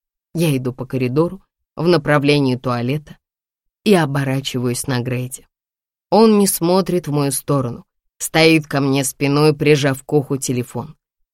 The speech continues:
И даже не оглядывается, когда я, миную дверь туалета, подхожу к лифту и нажимаю кнопку вызова. Он продолжает смотреть в окно, за которым идет дождь, и разговаривать.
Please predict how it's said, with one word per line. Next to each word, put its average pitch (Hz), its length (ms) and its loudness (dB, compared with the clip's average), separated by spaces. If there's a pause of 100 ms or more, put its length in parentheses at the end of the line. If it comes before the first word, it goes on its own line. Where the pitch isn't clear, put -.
(120)
И 196 140 6
даже 202 280 4
не 175 180 2
оглядывается, 135 1000 -2
когда 156 320 2
я, 143 120 4
миную 151 400 2
дверь 131 320 0
туалета, 123 580 -4 (300)
подхожу 147 480 0
к - 120 -10
лифту 170 340 2
и 151 80 4
нажимаю 139 500 0
кнопку 131 460 -6
вызова. 123 420 -6 (400)
Он 208 220 4
продолжает 147 680 0
смотреть 131 480 -4
в 127 60 -4
окно, 147 360 -2
за 151 120 -4
которым 135 460 -2
идет 120 280 -2
дождь, 147 460 -4
и 160 80 2
разговаривать. 131 760 -4